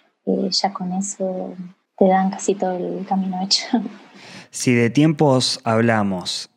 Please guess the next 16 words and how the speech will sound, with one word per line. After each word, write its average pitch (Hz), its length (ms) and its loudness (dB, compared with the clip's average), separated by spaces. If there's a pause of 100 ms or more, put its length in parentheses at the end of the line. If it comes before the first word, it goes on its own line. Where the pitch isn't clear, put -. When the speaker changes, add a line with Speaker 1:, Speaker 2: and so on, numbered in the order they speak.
(380)
Speaker 2:
¿cuánto 120 1000 4
se - 340 0
tarda, 139 760 2
o 110 160 -2
cuánto 147 560 2
tiempo 143 320 0
lleva, 147 360 4
en 110 80 2
realidad 113 280 2
no 117 100 2
se 113 180 0
tarda, 98 400 -2
sino 120 280 -2
cuánto 151 280 4
tiempo 131 300 2
lleva, 135 460 2